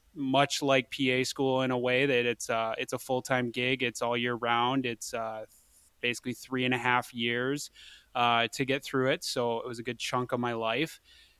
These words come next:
and, um, got out of chiropractic school, went right into practice,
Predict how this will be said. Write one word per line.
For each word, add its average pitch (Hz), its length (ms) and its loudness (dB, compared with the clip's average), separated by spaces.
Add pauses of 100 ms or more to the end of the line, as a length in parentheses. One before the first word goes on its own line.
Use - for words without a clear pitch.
and, 127 580 4
um, 113 440 0 (260)
got 139 180 6
out 139 140 4
of 139 120 0
chiropractic 135 640 2
school, 143 680 2
went 127 260 -2
right 131 320 4
into 135 240 4
practice, 135 960 2